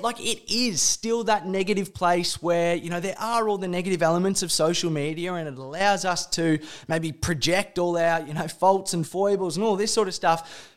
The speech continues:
But at the same time, there is something that's good in it. And potentially, you know, there's a, a really bright future that we're able to harness and leverage through the internet and through this kind of idea of, you know, we're all going to make it. And,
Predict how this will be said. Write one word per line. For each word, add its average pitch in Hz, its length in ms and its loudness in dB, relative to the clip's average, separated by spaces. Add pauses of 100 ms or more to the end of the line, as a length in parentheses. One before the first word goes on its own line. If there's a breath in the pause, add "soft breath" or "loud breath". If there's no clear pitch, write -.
But 214 100 -4
at 220 80 -6
the 226 60 -4
same 247 300 2
time, 226 220 0
there 214 180 2
is 247 160 -2
something 240 400 2
that's 202 180 2
good 226 280 2
in 233 120 2
it. 120 240 -8
And 190 320 0 (300 loud breath)
potentially, 226 580 0
you 226 60 2
know, 208 140 2
there's 190 360 0
a, 160 300 0
a 160 80 2
really 247 300 0
bright 165 420 2
future 226 480 0
that 147 140 2
we're 160 220 0
able 175 360 2
to 165 480 2 (420 loud breath)
harness 220 480 0
and 160 140 -4
leverage 196 500 2
through 165 340 2
the 196 240 0
internet 220 360 0
and 131 120 -8
through 202 280 0
this 180 240 0
kind 180 220 -2
of 170 80 -2
idea 233 360 2
of, 208 80 4
you 165 80 -2
know, 160 160 2
we're 190 200 0
all 156 260 0
going 190 320 2
to 185 100 -6
make 226 320 2
it. 165 140 0
And, 175 200 2